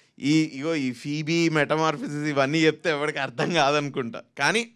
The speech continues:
what a learning curve. And, uh, but to congratulate you any which ways, because నువ్వు రాసినప్పుడే ఇది స్టార్ట్ అయింది, everything. So congratulations on that. And I'm very happy that, uh, this happened to you.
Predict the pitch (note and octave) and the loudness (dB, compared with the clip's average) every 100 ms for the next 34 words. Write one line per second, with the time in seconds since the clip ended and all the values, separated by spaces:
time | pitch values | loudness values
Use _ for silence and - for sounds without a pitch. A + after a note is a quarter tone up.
0 | - - _ - C3 E3 G3 E3 C3+ C#3 | -20 -20 _ -2 2 6 8 8 4 2
1 | F3+ F#3 F#3+ D#3 C3 G#2+ E3+ D#3 D#3 C3+ | 0 2 6 6 4 2 0 0 2 4
2 | B2 A2+ B2 B2 A#2 E3 D#3 C#3+ - - | 4 2 0 -2 -2 -2 -2 -4 -12 -20
3 | - - B2 D3+ F#3+ F3+ G3 F3+ D#3+ C3+ | -18 -6 -2 4 2 2 -2 0 -2 -2
4 | D3 D3 C#3 C3 - D3 C3 C3+ B2+ C3 | -4 -10 -10 -10 -12 -14 -10 -8 -6 -8
5 | B2+ B2 A#2+ A2+ A2+ A2+ - C#3 - D3 | -10 -10 -8 -6 -6 -8 -10 -18 -14 -12
6 | C3+ E3 - - B2+ A2+ - G2+ A#2 A#2 | -8 -8 -10 -20 -20 -18 -16 -16 -14 -14
7 | A2 A2+ - _ G#2+ G2 G2+ G#2 G2+ - | -14 -18 -20 _ -20 -20 -20 -20 -20 -20
8 | _ _ _ _ A#2 A#2 A#2 C#3 E3 D#3 | _ _ _ _ -12 -8 -4 0 0 -2
9 | D#3+ D3+ D3 D3 C3+ C3 F3+ F3+ D3+ D3 | -6 -6 -10 -8 -4 -4 -4 -4 -6 -6
10 | C3+ B2 F3 F3 E3 - E3+ - _ _ | -4 -2 -2 -4 -6 -8 -8 -10 _ _
11 | _ _ - C3 C#3 C#3+ C#3+ C3+ B2 A2+ | _ _ -10 -6 -6 -4 -2 -2 -2 -6
12 | C3+ - B2 A#2+ C#3+ C#3 A3+ | -10 -8 -8 -8 -14 -12 -12